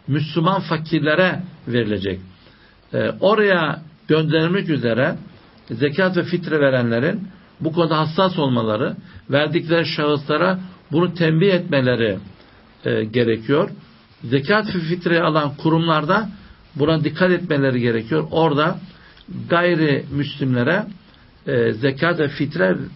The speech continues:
vermemeleri gerekiyor. E, onlara, e, hayır ve yardım yapılacak. Şimdi, e, bunları müellefe-i kulüp olarak da değerlendirmek mümkün değildir.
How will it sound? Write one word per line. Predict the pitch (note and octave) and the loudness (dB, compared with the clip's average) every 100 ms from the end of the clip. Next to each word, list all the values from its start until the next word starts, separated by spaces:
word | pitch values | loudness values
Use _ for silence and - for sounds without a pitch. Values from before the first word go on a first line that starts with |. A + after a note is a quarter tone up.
| - | -12
vermemeleri | C3 D#3 F3 D#3 B2+ A2+ A2 G2+ G2 - - - - | 0 2 2 0 0 0 0 -2 -6 -10 -20 -20 -4
gerekiyor. | A#2+ A2 G#2+ B2+ C#3 G3 - - - - - - - | -2 -2 -2 0 2 0 -2 -16 -20 -20 -20 -20 -6
E, | C3 C3 C3 - | -2 -2 -4 0
onlara, | E3+ C#3 D3+ F#3+ | 2 2 0 -2
e, | F3 - - - - - C3+ - | -6 -14 -16 -16 -16 -18 -20 -20
hayır | - D3+ F3 F3 | -4 2 2 4
ve | E3+ | 2
yardım | D#3+ D#3+ D#3+ F3+ D3 - - - | 4 4 4 2 0 -6 -14 -4
yapılacak. | A#2+ A#2+ A2 G2+ F#2+ F#2 - - - | -4 0 -2 -2 -4 -8 -18 -20 -16
Şimdi, | - G3+ G#3 G#3 F#3+ F#3+ - - - - D#3+ | -4 -2 2 2 2 -6 -14 -20 -20 -16 -6
e, | C#3+ C#3+ C#3 C3 | -2 -2 -2 0
bunları | F3+ F#3 G3+ | 2 2 2
müellefe-i | F#3+ F3+ F3 F3+ F3+ F#3+ F#3 | 2 2 2 2 2 0 0
kulüp | F#3+ F#3 A#3 | 2 2 4
olarak | F#3 E3 D3+ C#3+ | 2 2 2 0
da | D3 B2 | -2 0
değerlendirmek | C3+ C3+ B2+ B2 A2+ A#2+ A#2 A2 A2 - - - | 2 2 2 0 -2 -2 -2 -4 -8 -20 -20 -8
mümkün | B2 B2 - B2 G#2+ | -2 -2 -2 -4 -2
değildir. | G#2+ G#2 A2+ G3 | 0 0 0 -2